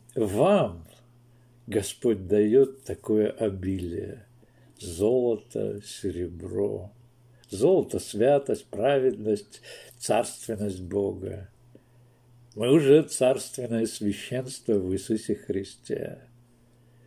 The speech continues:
Первое Петра вторая, девятая. И драгоценные камни — это его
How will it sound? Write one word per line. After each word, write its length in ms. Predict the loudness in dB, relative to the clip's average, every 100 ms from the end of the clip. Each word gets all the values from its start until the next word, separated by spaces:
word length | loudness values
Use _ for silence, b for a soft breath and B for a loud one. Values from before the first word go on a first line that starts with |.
| b b b b _ _ _ _ _ _ _ _ _
Первое 420 | 2 4 2 0
Петра 400 | -2 -4 0 0
вторая, 560 | -2 -4 -2 0 0 -2
девятая. 920 | -8 -6 -4 -4 -6 -8 -8 -8 -12 _ _ _ _ _ b b b b b b b b _ _ _ _ _ _ _ _
И 140 | -4
драгоценные 880 | 2 2 2 -2 -4 -4 -2 -2 -4
камни — 720 | -4 -6 -6 -8 -12 -12 -12 -14 _
это 240 | -8 -2
его 720 | 0 2 4 4 6 6 4